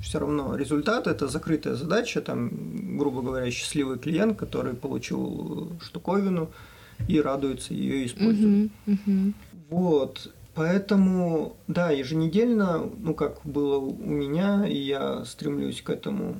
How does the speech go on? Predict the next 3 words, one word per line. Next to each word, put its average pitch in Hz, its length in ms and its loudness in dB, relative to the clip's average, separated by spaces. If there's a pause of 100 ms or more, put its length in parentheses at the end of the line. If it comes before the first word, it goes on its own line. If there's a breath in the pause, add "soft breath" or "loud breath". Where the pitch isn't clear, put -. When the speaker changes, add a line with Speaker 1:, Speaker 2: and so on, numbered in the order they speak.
(500)
Speaker 1:
м, - 760 -12
собираться 208 920 0 (140)
и 175 380 0